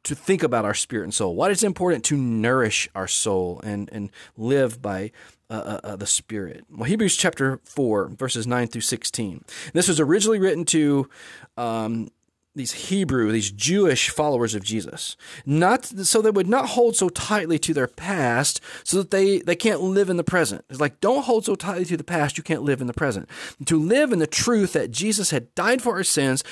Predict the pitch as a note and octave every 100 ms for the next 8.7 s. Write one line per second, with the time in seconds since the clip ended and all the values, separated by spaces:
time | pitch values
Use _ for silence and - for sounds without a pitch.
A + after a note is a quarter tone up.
0 | - D3+ D#3+ C#3 - - - A3 C4+ C#4+
1 | B3+ F#3+ G#3 G3+ F#3 - D#3 A#2 G2+ F2
2 | C#3 D#3 C#3 - B2 A2 A#2 - - -
3 | A#2+ A2+ - - D#3+ C3 G2 - - G#3
4 | G3 - D#3 G#2 - - B2 B2+ - A2+
5 | F2 F#2+ - - - - B3+ B3 A#3 -
6 | - F3 - - E4 F#4+ F3+ B2 G2+ B2+
7 | - - - C4+ A#3 E3+ E3 E3 D3+ D#3+
8 | F3 E3 D3+ E3 D3 G#2